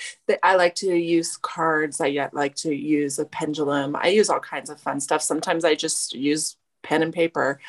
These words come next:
Sometimes I use nothing. Well, there's one particular father came up to me, um, recently when we were doing, uh, prom pictures, and he was like, "My son has better not have ever done that at your house."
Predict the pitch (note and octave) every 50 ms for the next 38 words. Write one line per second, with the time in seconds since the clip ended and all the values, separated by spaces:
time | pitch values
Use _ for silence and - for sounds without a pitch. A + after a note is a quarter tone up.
0 | - - - - - - - - _ _ - - D3 D#3+ E3+ F#3 F#3+ G3 G3+ G#3+
1 | A3+ A#3 A3+ C#4 D#4 D4+ - E3+ - - - - - _ - - - - - -
2 | - - - - - - - - _ _ F#3 F#3 F#3 F3+ G3 G3+ G3 F#3 F#3+ G3
3 | G#3 G#3 - G#3 - G#3 F#3 - E3+ D#3 D#3 - - E3+ D3+ D3+ D#3+ D#3+ - -
4 | D#3 D3+ B2 - - - - D#3+ D3+ D3 C#3+ C#3 C#3 C#3 B2 D2 - A#2 B2+ A#2+
5 | G#2 E2+ G#2+ C#3+ D3 D3+ D#3 - - - E2+ A#2 D3+ D3 D3 C3 E3+ E3+ C#3 D3
6 | D3 D3+ D3 D3 C#3 C#3 D3 - D3+ D3 C#3+ C3+ C3+ C3 B2+ - _ G2+ G#2+ -
7 | - - - G#3 G3+ F#3+ F#3+ F#3+ - F3+ E3 - - - D#3+ D3+ D3 D3+ D3+ D3
8 | - B2+ D3+ C#3+ D3 E3 D#3 - - C3 - D3 D3+ C#3 F3 F3 - - F#3 E3+
9 | E3+ E3+ F3 D#3+ B2 - - - _ _ - D#3 D3+ D3 C#3+ D3 C#3 C3+ C3+ C3
10 | C3+ - - - A#2 A2+ B2+ C3 - - A2+ G#2 F#2+ G2 F2 D#2+ C#2+ - - -
11 | - - - - F#3 A#3 B3+ G3+ C3+ A2 G#2 G#2+ - - - - - -